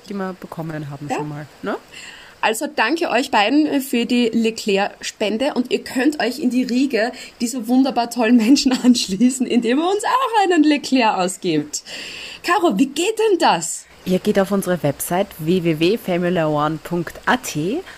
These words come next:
Speaker 1: und dort findet ihr alle Informationen, wie ihr das machen könnt.
Speaker 2: Weiteres Thema. Die Silly Season ist ja noch lang nicht vorbei. <laughs> Aber es hat ein Update gegeben, nämlich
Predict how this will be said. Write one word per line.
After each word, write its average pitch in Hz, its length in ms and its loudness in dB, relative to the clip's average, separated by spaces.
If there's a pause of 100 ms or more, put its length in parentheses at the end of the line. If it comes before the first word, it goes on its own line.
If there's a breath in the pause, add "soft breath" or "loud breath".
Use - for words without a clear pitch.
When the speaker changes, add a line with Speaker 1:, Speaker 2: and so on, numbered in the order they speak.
(240 loud breath)
Speaker 1:
und 349 280 -4
dort 160 260 2
findet 202 600 -4
ihr 175 140 -6 (160)
alle 247 340 0
Informationen, 165 880 -6
wie 135 60 -4
ihr 131 60 -4
das 131 180 -8
machen 117 280 -10
könnt. - 240 -12 (340)
Speaker 2:
Weiteres 254 640 -2
Thema. 165 480 -2 (140)
Die 262 60 2
Silly 254 360 0
Season 240 380 -4
ist 220 200 -4
ja 220 80 -2
noch 208 160 -2
lang 160 220 -2
nicht 175 180 -4
vorbei. 139 480 -4 (100)
<laughs> - 80 -8 (720 loud breath)
Aber 226 420 0
es 196 180 -2
hat 185 200 -4
ein 190 300 -2
Update 302 440 -2
gegeben, 240 600 2 (160)
nämlich 214 680 0